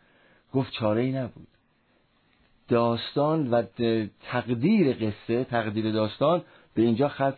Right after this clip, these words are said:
شد که بابا گوریو باید می‌مرد. و در مورد فردوسی هم در حقیقت همین شخصیت‌ها دارن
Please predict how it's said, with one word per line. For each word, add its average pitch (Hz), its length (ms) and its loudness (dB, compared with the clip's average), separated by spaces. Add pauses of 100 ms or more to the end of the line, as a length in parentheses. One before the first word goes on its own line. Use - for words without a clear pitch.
شد 143 120 -8
که 151 60 -2
بابا 113 240 0
گوریو 107 260 -2
باید 113 220 -2
می‌مرد. 110 320 -4 (400)
و 120 100 0
در 123 140 0
مورد 123 260 -2
فردوسی 123 520 -4
هم 170 260 -6 (280)
در 113 160 -4
حقیقت 117 460 -4
همین 185 240 -6
شخصیت‌ها 117 680 -4
دارن 98 340 -2